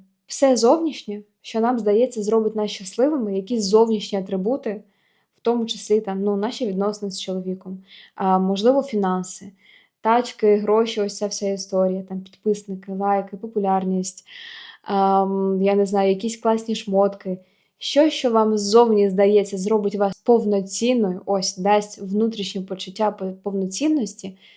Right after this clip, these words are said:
самоцінності, це ілюзія. Тому що ось це почуття самоцінності, почуття окейності,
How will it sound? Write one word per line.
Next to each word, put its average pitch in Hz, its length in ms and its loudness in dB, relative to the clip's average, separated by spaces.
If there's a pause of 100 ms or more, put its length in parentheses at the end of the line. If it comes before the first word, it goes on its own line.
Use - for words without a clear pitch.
(120)
самоцінності, 214 1000 -2 (440)
це 220 220 0
ілюзія. 190 540 -2 (280)
Тому 220 220 0
що 214 380 0
ось 214 140 -6
це 226 100 -4
почуття 214 440 -4
самоцінності, 214 920 -2 (540)
почуття 214 800 0 (340)
окейності, 220 920 2